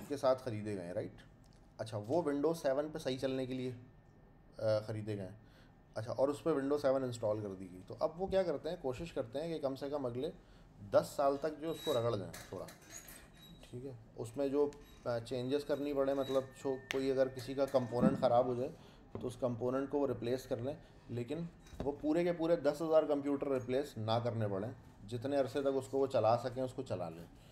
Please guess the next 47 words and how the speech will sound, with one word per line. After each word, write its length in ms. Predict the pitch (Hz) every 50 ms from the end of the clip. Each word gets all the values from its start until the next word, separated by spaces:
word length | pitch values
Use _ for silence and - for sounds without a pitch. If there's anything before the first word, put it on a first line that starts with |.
| - - - - - - -
ठीक 120 | 135 139
है। 80 | 156 - -
आमतौर 340 | 135 143 156 160 170 165 156
पे 120 | 156 160
जो 100 | 160 165 160 -
computer 500 | 139 131 123 131 131 131 131 156 156 156 107 127
devices 440 | 127 127 120 117 123 120 113 151 147
होती 260 | 143 127 113 113 127
हैं 160 | 131 139 143 - - - - - - -
वो 180 | 120 127 139 143 147 143 - - - - - - - - - - - - - - - - -
तकरीबन 440 | 139 139 143 147 143 143 143 139 139 - - - - - - -
पन्द्रह 280 | 151 147 151 151 156 156
से 120 | 160 165
बीस 260 | 143 139 147 147 - -
साल 200 | 147 139 139 139 131 147
तक 160 | 143 - - -
के 160 | - 151 143 139 - - - - - - - - - - - - - -
को 100 | - 143
जहन 220 | 120 123 139 135 139
में 140 | 143 139 127
रख 140 | 127 120 -
के 80 | 135
ख़रीदी 340 | 120 131 110 107 101 104 107
जाती 280 | 98 90 82 - - 85
हैं, 140 | 82 82 - - - - - - - - -
ठीक 120 | 123 117
है। 80 | 135 127
यही 180 | 123 135 139
वजह 200 | 139 139 131 135
है 100 | 135 139
कि 80 | 139 135
जब 120 | 135 135
उसको 200 | 135 120 - 139
ख़रीदा 320 | - - 117 120 120 135 135
जा 160 | 131 131 123 123
रहा 100 | 123 123
होता 140 | 123 131
है 60 | 135 131
तो 60 | 131 -
थोड़ा 160 | 139 - - -
सा 120 | - 143 131 - -
over 340 | 131 135 135 139 143 135 - - - - - - - - - - - - - - 113
specific 640 | 113 - - - 113 110 - 123 117 - 170 - - - - - - - - - -
करके 260 | 117 110 107 110 117
उसको 260 | 113 113 113 - 123 123
ना 60 | 127
हम 100 | 127